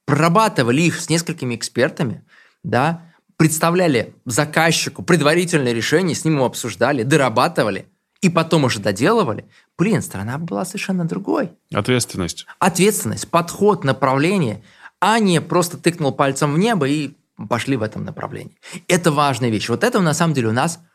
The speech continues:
Speaker 1: в школе, в университетах очень мало учат. Да? А почему не учат? Потому что, на самом деле, мне кажется, это сложно обучать. Это не просто обучать. Условно, это не зубрилка. Вот это реально не зубрилка нифига.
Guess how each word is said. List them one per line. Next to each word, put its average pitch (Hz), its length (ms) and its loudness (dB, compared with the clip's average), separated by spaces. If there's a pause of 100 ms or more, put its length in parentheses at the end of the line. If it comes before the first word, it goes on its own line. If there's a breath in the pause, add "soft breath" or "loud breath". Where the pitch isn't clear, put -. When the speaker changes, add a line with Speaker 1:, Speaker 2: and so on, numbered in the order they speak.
Speaker 1:
в - 100 -8
школе, 151 440 0
в - 20 -2
университетах 113 540 -2 (160)
очень 123 400 0
мало 101 360 -2
учат. - 300 -12 (440 loud breath)
Да? 131 340 0 (220 loud breath)
А 127 100 2
почему 202 420 2
не 170 100 4
учат? 359 300 -2
Потому 117 320 -2
что, - 120 -4
на - 20 0
самом 180 240 0
деле, 160 260 -2 (240 loud breath)
мне 165 220 0
кажется, 180 220 -2
это 160 100 -2
сложно 117 580 -2
обучать. - 520 -6 (120)
Это 160 240 -2
не 151 140 2
просто 135 420 -2
обучать. 120 320 -6
Условно, 208 340 2 (200 loud breath)
это 214 180 0
не 180 160 4
зубрилка. 127 640 -2
Вот 131 180 0
это 254 200 2
реально 156 260 2
не 139 220 2
зубрилка 131 500 -2
нифига. 101 500 -8